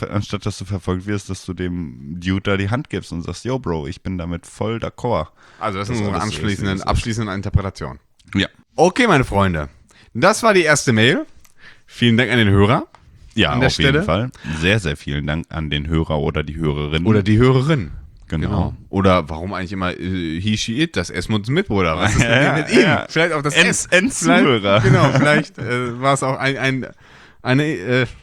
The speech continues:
Speaker 2: ich höre auf,
Speaker 1: Äh, also,
Speaker 2: Bruder.
Speaker 1: <laughs> also, also.
Speaker 2: Genau. Mit welchem Traum machen wir weiter?
Speaker 1: Jetzt müsste der, äh, nach meinem Dings hier, der wackelige Zähne, weil wir das ja grad schon einmal angeschnitten hatten. Es gibt einen Traum,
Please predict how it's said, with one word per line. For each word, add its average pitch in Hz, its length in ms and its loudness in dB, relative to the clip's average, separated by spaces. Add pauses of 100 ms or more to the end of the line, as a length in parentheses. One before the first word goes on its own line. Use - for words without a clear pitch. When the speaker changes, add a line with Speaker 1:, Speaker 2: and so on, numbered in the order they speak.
(400)
Speaker 2:
ich - 200 -2
höre 135 180 6
auf, 101 220 4
Speaker 1:
Äh, - 40 0 (200)
also, 147 160 4
Speaker 2:
Bruder. 165 180 2
Speaker 1:
<laughs> 135 320 6
also, 143 260 4
also. 139 320 4 (580)
Speaker 2:
Genau. 107 280 -4 (460)
Mit 139 240 -4
welchem 226 240 -2
Traum 185 220 -4
machen 175 160 -4
wir 147 100 -6
weiter? 147 400 -2 (1200)
Speaker 1:
Jetzt 90 320 -2
müsste 104 480 2
der, 76 640 0 (160)
äh, 73 260 -6
nach 76 200 -4
meinem 113 420 0
Dings 127 240 0
hier, 120 200 0
der 98 180 0
wackelige 113 380 -4
Zähne, 110 380 -4
weil 76 120 0
wir 82 80 -4
das 82 180 -4
ja 98 80 -4
grad 104 220 -6
schon - 140 -6
einmal 101 240 -4
angeschnitten 90 560 -6
hatten. 98 340 -8
Es - 140 -10
gibt - 180 -10
einen 87 160 -4
Traum, 117 400 0